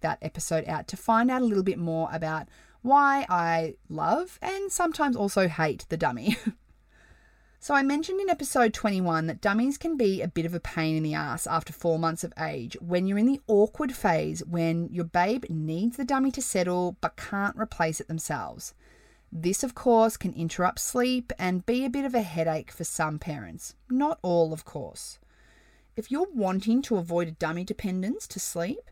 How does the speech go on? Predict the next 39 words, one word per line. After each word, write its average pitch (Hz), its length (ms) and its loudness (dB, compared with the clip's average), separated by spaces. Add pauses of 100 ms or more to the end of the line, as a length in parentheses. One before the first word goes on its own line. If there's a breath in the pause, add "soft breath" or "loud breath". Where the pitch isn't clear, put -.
(440 soft breath)
I 220 80 2
suggest 247 460 0
parents 403 300 -8
get 339 180 -4
rid 247 140 2
of 214 80 -2
the 208 80 -4
dummy 170 420 0
prior 175 600 2
to - 160 -10
six - 260 -6
months 160 240 -2
of 170 100 -6
age. 147 460 -8 (720 soft breath)
By 240 220 4
six - 380 -8
months, 160 400 -2
your 202 220 -2
baby 226 360 4
will 311 180 -6
develop 220 360 2
something 165 300 -4
called 160 260 -4 (140)
object 175 460 0
permanence, - 720 -4 (260 soft breath)
which - 220 -6
means 254 240 2
they 330 180 0
understand 175 720 0
someone 185 560 -2 (220)
or 180 120 -4
something 190 840 -4
exists 185 440 0
beyond 202 380 2
it - 100 -8
being 156 460 -4
in 170 140 -2
their 160 100 2
direct 151 480 -6